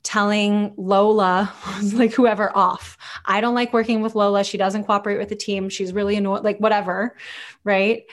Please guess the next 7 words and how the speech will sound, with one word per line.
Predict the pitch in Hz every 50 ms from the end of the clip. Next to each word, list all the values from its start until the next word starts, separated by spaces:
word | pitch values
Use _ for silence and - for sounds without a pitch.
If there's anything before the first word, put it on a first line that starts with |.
| - _ -
Apologies | 185 175 - 208 190 196 185 202 196 -
to | -
anyone | 185 185 202 226
<laughs> | 208 208
named | 208 196 233 - - -
Lola. | 247 226 - 277 233 247 277 233 302 - - - - - 440 392 - -
But, | - 226 208 208 208 -